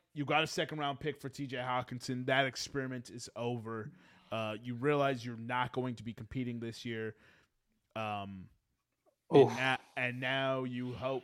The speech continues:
Speaker 1: for Jameson Williams and Amon-Ra Saint Brown to get back healthy and make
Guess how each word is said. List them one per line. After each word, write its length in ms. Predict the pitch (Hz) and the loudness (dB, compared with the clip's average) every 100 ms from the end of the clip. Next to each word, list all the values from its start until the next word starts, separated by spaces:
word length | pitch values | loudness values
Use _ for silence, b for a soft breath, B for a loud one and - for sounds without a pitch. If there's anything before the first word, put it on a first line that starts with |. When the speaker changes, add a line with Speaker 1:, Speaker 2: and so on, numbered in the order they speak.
| - | -6
Speaker 1:
for 160 | - 127 | -6 -6
Jameson 500 | 123 123 123 - 127 | -6 -8 -10 -10 -8
Williams 480 | 127 127 127 117 110 | -6 -6 -6 -8 -10
and 140 | 113 | -12
Amon-Ra 640 | 98 110 123 120 117 117 117 117 | -10 -10 -8 -6 -6 -4 -6 -6
Saint 240 | 131 117 | -8 -6
Brown 340 | 123 135 143 127 | -2 0 0 -4
to 120 | 117 | -8
get 240 | 113 110 | -8 -8
back 320 | 120 117 113 | -6 -6 -8
healthy 520 | - 123 131 131 123 113 | -6 -4 -4 -6 -8 -6
and 300 | 113 117 113 | -8 -8 -8
make 280 | 120 120 | -8 -10